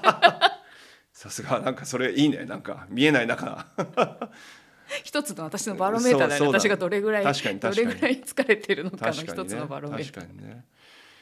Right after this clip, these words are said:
Speaker 1: いや、なんかさ、あのー、そうなの。結構さ、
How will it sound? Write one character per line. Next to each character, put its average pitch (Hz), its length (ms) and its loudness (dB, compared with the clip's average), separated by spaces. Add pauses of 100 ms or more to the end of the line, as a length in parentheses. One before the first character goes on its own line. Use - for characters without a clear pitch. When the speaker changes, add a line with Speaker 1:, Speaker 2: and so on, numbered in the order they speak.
(260)
Speaker 1:
い - 40 -6
や、 127 80 0
な 147 100 2
ん 151 40 -2
か 113 120 -6
さ、 101 260 -4 (960)
あ 98 60 -8
の 98 580 -8
ー、 - 40 -20
そ 135 120 -4
う 120 40 0
な 98 60 -6
の。 - 160 -16
結 220 200 -8
構 113 140 -8
さ、 - 240 -12